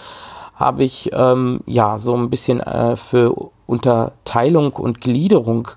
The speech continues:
gesorgt. Also einmal, ähm, ja, mit den, äh, Nummerieren der Episoden und den drei Zeichen, die man vorne immer als allererstes liest in den Episoden, aber dann eben halt auch noch mit einzelnen,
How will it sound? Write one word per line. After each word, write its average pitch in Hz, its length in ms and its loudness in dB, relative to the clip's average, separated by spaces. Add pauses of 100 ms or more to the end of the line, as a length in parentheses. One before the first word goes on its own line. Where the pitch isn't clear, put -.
gesorgt. 107 640 2
Also 117 200 2
einmal, 120 640 4
ähm, 113 300 2 (580)
ja, 113 160 4
mit 113 380 -2
den, 110 500 2 (180)
äh, 110 340 4
Nummerieren 120 640 4
der 123 120 6
Episoden 120 640 2
und 120 220 2
den 110 260 2
drei 117 220 0
Zeichen, 131 460 -2
die 127 80 -2
man 120 180 2
vorne 123 420 2 (440)
immer 123 180 2
als - 180 -4
allererstes 123 680 2
liest 143 320 0
in 135 120 2
den 127 120 0
Episoden, 127 600 2 (540)
aber 123 180 2
dann 127 300 2
eben 143 340 2
halt 131 220 2
auch 117 180 2
noch 139 160 0
mit 120 220 -4 (100)
einzelnen, 131 720 2